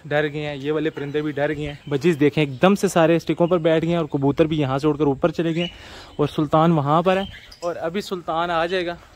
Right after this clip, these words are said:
मैं वहाँ छत पे जाता हूँ, सुल्तान को आवाज़ देता हूँ और मेरे ख्याल में सुल्तान ने मुझे देख लिया है, तो वो आना चाह रहा है। सुल्तान यहाँ पर बैठा हुआ है, अब पता नहीं वहाँ से क्यों भाग कर आया है। अब सुल्तान को मैं ये दिखाता हूँ,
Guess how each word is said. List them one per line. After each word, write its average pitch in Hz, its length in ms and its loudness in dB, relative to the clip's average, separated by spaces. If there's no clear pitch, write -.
मैं 180 80 -6
वहाँ 170 240 -6
छत 202 280 -8
पे 226 80 -2
जाता 185 280 0
हूँ, 202 140 -2
सुल्तान 165 420 -4
को 165 100 -6
आवाज़ 151 420 0
देता 202 200 -4
हूँ 202 80 -8
और 165 140 -4
मेरे 185 240 0
ख्याल 170 220 0
में 175 80 -4
सुल्तान 156 400 -6
ने 170 100 -8
मुझे 147 200 -6
देख 147 260 -4
लिया 127 220 -6
है, 131 60 -16
तो 147 80 -8
वो 147 100 -4
आना 139 200 -4
चाह 127 280 -8
रहा 113 120 -16
है। 131 60 -20
सुल्तान 147 560 -2
यहाँ 156 300 2
पर 185 120 2
बैठा 170 300 2
हुआ 175 180 2
है, 165 60 -8
अब 170 80 -6
पता 208 140 0
नहीं 247 100 -2
वहाँ 185 180 0
से 190 100 -6
क्यों 196 240 -6
भाग 160 240 0
कर 185 200 2
आया 165 140 4
है। 175 100 -6
अब 147 80 -14
सुल्तान 147 480 -8
को 143 140 -12
मैं 143 140 -14
ये 139 240 -8
दिखाता 139 420 -10
हूँ, 147 80 -12